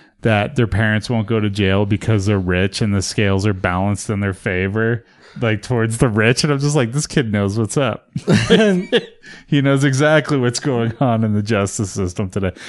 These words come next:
Could you imagine if, like, some rich fuck was at the top of the ladder and we had to deal with the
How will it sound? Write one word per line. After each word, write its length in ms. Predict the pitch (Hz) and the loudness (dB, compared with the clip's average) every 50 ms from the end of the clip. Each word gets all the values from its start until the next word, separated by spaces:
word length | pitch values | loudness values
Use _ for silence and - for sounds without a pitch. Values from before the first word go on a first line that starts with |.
| - - - | -18 -18 -8
Could 180 | - - 151 135 | -2 -2 0 2
you 140 | 202 262 269 | 2 2 2
imagine 680 | 220 175 131 107 104 117 139 143 156 170 165 160 160 139 | 2 2 2 2 2 2 2 2 2 2 2 2 0 0
if, 180 | - 127 113 - | 0 -2 0 2
like, 180 | 127 120 110 | 0 0 0
some 240 | - - 143 127 117 | 0 0 0 0 0
rich 340 | 104 101 101 107 120 117 - | 0 0 0 0 0 -2 -4
fuck 320 | - - 127 127 123 - | -4 -2 -2 -2 -2 -2
was 180 | - 123 110 110 | -2 -2 0 0
at 100 | 120 104 | -2 -2
the 80 | - 110 | -2 -4
top 340 | - - 123 107 107 113 - | 0 0 2 2 2 0 0
of 60 | 120 | 0
the 80 | 104 107 | 0 0
ladder 600 | 101 90 87 85 87 92 104 110 131 127 123 120 - - - - - - | 0 2 2 2 2 2 2 2 2 2 0 0 -4 -8 -20 -20 -14 -6
and 140 | - 110 110 | -2 0 0
we 80 | 117 110 | 2 2
had 200 | 104 120 117 113 | 2 2 2 2
to 80 | 110 107 | 0 0
deal 260 | 98 92 98 92 101 | 0 0 0 2 2
with 260 | 104 110 113 113 - | 2 0 -2 -2 -2
the 200 | - 107 95 - | -2 -2 -2 -4